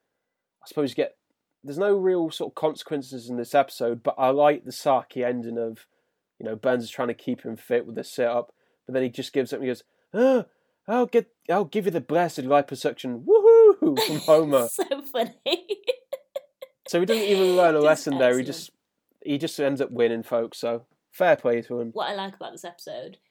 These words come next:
Speaker 2: is that all the laughs come sort of not at the expense of a family member. Like, I, some of the episodes I've been on,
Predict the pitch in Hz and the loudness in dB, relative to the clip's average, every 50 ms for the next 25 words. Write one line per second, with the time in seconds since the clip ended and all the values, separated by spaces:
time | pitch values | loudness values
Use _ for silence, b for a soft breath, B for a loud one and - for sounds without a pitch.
0 | _ _ _ _ _ _ - 185 170 160 - - 156 156 147 - - _ _ _ | _ _ _ _ _ _ -10 -10 -10 -12 -14 -16 -16 -16 -16 -16 -18 _ _ _
1 | - - _ _ _ _ _ _ _ _ _ _ _ _ _ _ _ _ _ _ | -20 -20 _ _ _ _ _ _ _ _ _ _ _ _ _ _ _ _ _ _
2 | - 208 202 190 190 175 165 165 156 - - - - - - - 165 165 156 147 | -12 -12 -10 -10 -10 -10 -10 -12 -12 -14 -18 -20 -20 -18 -16 -16 -16 -16 -16 -16
3 | - - - - - _ _ - - - 175 - - - 160 160 _ _ _ _ | -20 -20 -20 -20 -20 _ _ -16 -16 -14 -14 -14 -14 -16 -16 -18 _ _ _ _
4 | _ _ _ _ - 202 196 185 185 180 185 - - 180 - 190 175 - - - | _ _ _ _ -16 -12 -10 -10 -10 -10 -12 -14 -16 -12 -10 -10 -10 -10 -12 -14
5 | - 196 190 190 - - 190 202 196 - 196 196 196 202 208 208 208 208 214 208 | -14 -14 -14 -14 -18 -18 -16 -16 -14 -12 -12 -12 -14 -14 -14 -14 -14 -12 -8 -8
6 | 226 220 - - 185 175 175 - 180 175 170 165 156 - - - 196 185 170 180 | -8 -6 -6 -8 -10 -10 -10 -10 -8 -8 -8 -8 -10 -12 -14 -14 -12 -10 -8 -8
7 | 170 - - - 170 160 160 160 156 160 170 165 160 156 156 156 151 147 160 160 | -10 -10 -10 -10 -10 -10 -10 -12 -16 -12 -12 -12 -12 -12 -14 -16 -16 -18 -20 -20